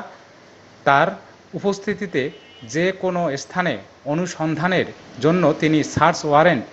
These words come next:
জারি করতে পারেন। ধারা একশ-, একশো সাত, শান্তি বজায় রাখার জন্য নিরাপত্তার প্রয়োজনীয় ক্ষমতা।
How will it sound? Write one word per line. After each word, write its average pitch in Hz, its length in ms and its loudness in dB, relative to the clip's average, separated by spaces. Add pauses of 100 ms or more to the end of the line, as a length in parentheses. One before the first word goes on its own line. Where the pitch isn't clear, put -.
(260)
জারি 139 220 4
করতে 147 280 -2
পারেন। 113 280 -4 (1500)
ধারা 143 260 2
একশ-, - 360 -4
একশো 143 260 -8
সাত, 123 260 -2 (1600)
শান্তি 156 400 -2
বজায় 131 300 4
রাখার 135 320 2
জন্য 156 220 0
নিরাপত্তার 156 600 2
প্রয়োজনীয় 165 680 2
ক্ষমতা। 139 460 -2